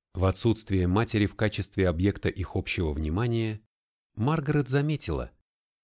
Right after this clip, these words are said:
насколько они расходятся с сестрой. Майклу и Линдси не нравится, что я не вникаю вместе с ними в семейные проблемы.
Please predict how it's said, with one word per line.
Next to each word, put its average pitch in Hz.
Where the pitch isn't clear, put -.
насколько 143
они 127
расходятся 104
с 85
сестрой. -
Майклу 90
и 98
Линдси 110
не 117
нравится, 123
что -
я 87
не 87
вникаю 101
вместе 98
с -
ними 135
в -
семейные 107
проблемы. 76